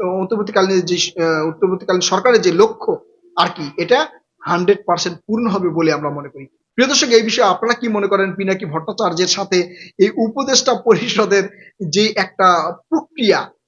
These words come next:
আহ, ওনার কথার সাথে যে প্রক্রিয়ার মিল হচ্ছে, এটা কাকতালীয়ভাবে মিলে যাচ্ছে, নাকি তারা তার কথা শুনে করছেন? এই বিষয়টা আপনারা, আহ, নিজে থেকেই আপনাদের মন্তব্যগুলো আমাদের কমেন্ট বক্সে জানাবেন। আপনাদের মন্তব্য নিয়ে আমরা, আহ, পরবর্তী ভিডিও করার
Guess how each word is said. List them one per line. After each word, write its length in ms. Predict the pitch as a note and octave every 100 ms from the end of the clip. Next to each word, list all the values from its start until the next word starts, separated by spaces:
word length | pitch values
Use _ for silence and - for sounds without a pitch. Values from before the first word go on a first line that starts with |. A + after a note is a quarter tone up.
| _
আহ, 200 | F3 F#3
ওনার 160 | F#3+ F3+
কথার 260 | F#3 G3
সাথে 320 | A#3+ G#3+ G#3+ F#3+
যে 220 | D#3+ F#3
প্রক্রিয়ার 500 | F#3 G3+ - G3 E3
মিল 220 | G3 B3+
হচ্ছে, 300 | G3 - E3
এটা 140 | E3+ - _
কাকতালীয়ভাবে 520 | F3+ F3 G#3+ G#3 G3+
মিলে 200 | F#3+ G3+
যাচ্ছে, 280 | G#3+ G#3+ G3+
নাকি 260 | F#3 E3+ F3+ - _ _
তারা 140 | F3 F#3
তার 200 | F#3 E3
কথা 300 | F3 F3 F#3
শুনে 320 | - G#3 A3
করছেন? 420 | G#3 F3 F3 E3
এই 120 | E3+
বিষয়টা 360 | G3 F#3+ F3+ E3
আপনারা, 500 | D#3 D#3+ D#3 D3+ - _ -
আহ, 180 | E3 E3
নিজে 360 | E3+ F#3 B3+
থেকেই 300 | - G#3+ G#3
আপনাদের 340 | D#3+ D#3 D#3+ D#3+
মন্তব্যগুলো 560 | D#3+ D#3+ E3 E3 F#3+
আমাদের 220 | F#3 F#3 F3+
কমেন্ট 280 | G#3 G#3+
বক্সে 180 | G#3+ G#3+
জানাবেন। 340 | G3+ G3+ G#3+ G3
আপনাদের 320 | E3 E3 D#3
মন্তব্য 380 | F3+ F#3 G3 F#3+
নিয়ে 240 | F3+ E3+
আমরা, 200 | D#3+ D#3 D#3 - - _ G#3
আহ, 120 | G3
পরবর্তী 840 | - G#3 G#3 A3 G#3+ G3+ - D#3+
ভিডিও 300 | D3+ D3+ F3
করার 240 | D#3 D3